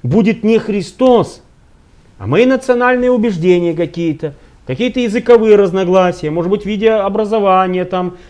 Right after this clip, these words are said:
в виде каких-то культурных моментов, традиций, то этот храм, согласно апостолу Павлу,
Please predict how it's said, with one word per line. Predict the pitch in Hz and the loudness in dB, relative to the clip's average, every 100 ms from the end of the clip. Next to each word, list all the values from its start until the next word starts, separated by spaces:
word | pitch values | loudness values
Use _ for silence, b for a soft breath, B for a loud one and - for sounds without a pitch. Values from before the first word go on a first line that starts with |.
| B | B
в | |
виде | 175 196 | -6 -6
каких-то | 196 226 233 | -6 -2 -2
культурных | 233 220 214 214 196 190 | -2 -2 2 2 4 0
моментов, | 190 185 175 160 156 | -2 -4 -4 -4 -4
традиций, | 202 214 180 202 170 - 160 - - - - - - - - - | 2 2 2 -2 -4 -4 -4 -4 -14 -20 -20 -20 -20 -20 -20 0
то | 151 | 4
этот | 160 170 - | 4 4 -2
храм, | 180 185 | 0 0
согласно | 170 156 160 156 151 | 0 0 0 0 -6
апостолу | 156 156 143 139 | -4 -4 -4 -4
Павлу, | 160 165 139 98 | -2 -2 -2 -6